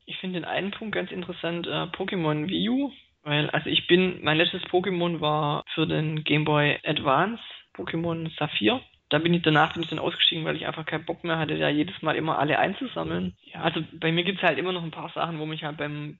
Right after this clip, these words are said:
bei den, äh, klassischen Pokémon-Reihen einfach stört. Zum Beispiel halt, dass man alle paar Schritte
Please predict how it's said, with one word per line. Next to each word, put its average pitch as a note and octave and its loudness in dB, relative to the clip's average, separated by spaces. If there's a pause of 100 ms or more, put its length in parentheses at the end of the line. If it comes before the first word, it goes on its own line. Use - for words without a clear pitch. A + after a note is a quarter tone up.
bei D3 -4
den, D3+ -8
äh, C3+ -6
klassischen E3 -2
Pokémon-Reihen D3+ -4
einfach C#3+ -6
stört. E3+ -2 (280)
Zum D#3+ -2
Beispiel D3+ 2
halt, C#3+ 0
dass C#3 -6
man D3 -6
alle D#3 4
paar D#3 0
Schritte E3+ 4